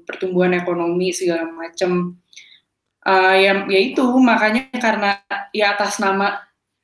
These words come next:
atas nama ekonomi gitu, jadi, em, makin kesini ya makin ya seca-, segala cara tuh kayak di, dihalalkan gitu, kayak ya atas nama pembangunan,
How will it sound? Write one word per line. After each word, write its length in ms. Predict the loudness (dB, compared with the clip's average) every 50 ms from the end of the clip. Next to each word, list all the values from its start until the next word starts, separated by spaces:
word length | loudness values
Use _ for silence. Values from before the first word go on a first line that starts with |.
| _ _ _ -8
atas 240 | -4 -2 -2 -2 0
nama 360 | -2 0 2 2 2 2 2 0
ekonomi 720 | -2 0 0 0 2 4 2 2 2 2 2 2 0 0 -2 0
gitu, 120 | 0 2 2
jadi, 440 | 4 2 4 4 2 2 2 0 -4 _ _ _ _ _ _ _ _ _ _ _ _ _ _ -20 -12 _ 0
em, 460 | 2 2 4 4 4 4 2 2 0 0 -4 -4 -8 -12 _ _ _ _ _ _ _ _ _ _ _ _ _ _ -20 _ _ _ -2
makin 340 | 0 0 0 0 -2 -2 -2 -2
kesini 320 | -4 -2 0 2 2 2
ya 40 | 4 4
makin 320 | 2 2 0 0 -2 0 2
ya 120 | 2 2
seca-, 400 | 0 0 -4 -4 -2 -2 -4 -4 -4
segala 440 | -4 -4 0 0 2 2 2 2 0 0
cara 360 | 0 0 0 0 0 0 0 -2
tuh 80 | -2 0
kayak 480 | 0 2 2 2 0 -2 -4 -10 _ _ _ _ _ _ _ _ _ _ -10 -6
di, 580 | -2 -2 0 0 2 2 0 0 -2 -4 -10 _ _ _ _ _ _ _ _ _ _ _ _ _ _ -8
dihalalkan 960 | -4 -2 0 0 2 2 4 4 4 4 4 4 2 2 0 -2 -2 0 0 -2
gitu, 180 | -2 0 0 0
kayak 200 | 2 2 2 4 4
ya 100 | 2 2 2 2
atas 160 | 2 0 0 0
nama 240 | 0 0 0 0 -2 -2
pembangunan, 960 | -4 0 0 2 2 2 0 0 0 0 0 0 0 2 2 2 0 -2